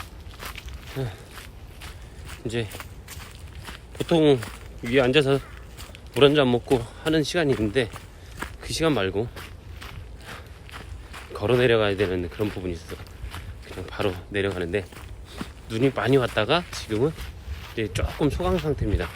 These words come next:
조금 소강 상태인데, 아, 왔다. 지금 이천이십이 년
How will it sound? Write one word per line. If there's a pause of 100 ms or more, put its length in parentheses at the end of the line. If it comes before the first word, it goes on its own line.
(880)
조금
소강
상태인데, (840)
아,
왔다. (720)
지금 (880)
이천이십이
년